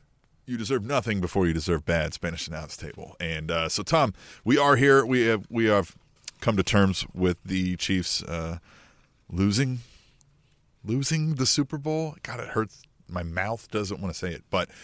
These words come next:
uh, it has happened. And, um, are you, uh, have you stopped crying yet when you wake up?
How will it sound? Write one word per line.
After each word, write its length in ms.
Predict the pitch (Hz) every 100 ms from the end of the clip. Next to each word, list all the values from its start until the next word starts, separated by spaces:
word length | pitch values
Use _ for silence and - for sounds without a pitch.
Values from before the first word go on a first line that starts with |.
| - - - -
uh, 300 | 92 92 90
it 140 | - 85
has 280 | 90 92 -
happened. 420 | 98 90 107 95
And, 260 | 85 87
um, 400 | 87 85 82 80 - -
are 100 | 87
you, 400 | 87 87 85 80 - _ - - - - - - - - - - _ _ _ _ _ -
uh, 380 | 127 120 117 117
have 80 | 117
you 60 |
stopped 200 | - 240
crying 360 | - 208 226 247
yet 220 | 240 247 208 -
when 180 | 170 220
you 60 |
wake 180 | 226 240
up? 100 | 240